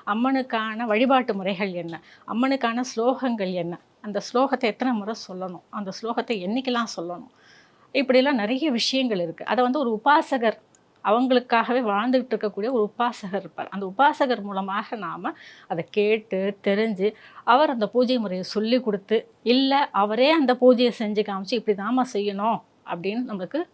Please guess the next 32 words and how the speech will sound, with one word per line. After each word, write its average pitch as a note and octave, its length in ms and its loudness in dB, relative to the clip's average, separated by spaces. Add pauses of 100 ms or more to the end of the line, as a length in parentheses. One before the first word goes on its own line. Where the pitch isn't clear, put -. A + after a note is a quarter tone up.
(100)
வழி G3 360 0
நடத்தி, G3+ 460 -4
அதற்கு G3+ 360 -2
பிறகு B3+ 300 0
நம்மளால G#3 380 -2
முடியும் B3+ 480 0
அப்படின்னா G3 320 -4
நாம F#3+ 280 -8
செஞ்சுக்கலாம். - 440 -18 (560)
இல்ல D4+ 460 8
அப்படின்னும் A#3+ 320 -2
போது A3+ 240 -2 (200)
நமக்கு B3 260 2
ஆசையா C4 400 6
இருக்கா, G3 320 4 (640)
அந்த C4 220 2 (120)
ஒரு F3+ 200 -2
பூஜையை A#3 360 0 (260)
உரிய C#4+ 260 0 (120)
உபாசகரை G3+ 500 0
கூட்டிட்டு F#3+ 300 -4
வந்து G3 200 -10 (100)
அன்னைக்கு C#4 260 -2
ஒரு G3+ 100 0
நாள் G#3 140 -4
நீங்க B3 160 -6
பூஜை F3+ 280 -8
பண்ணிக்கிங்க. - 400 -16 (580)
அதற்கு D#4+ 360 4
பிறகு A#3+ 320 2 (600)
வழக்கம் A3 320 4
போல G#3+ 220 -2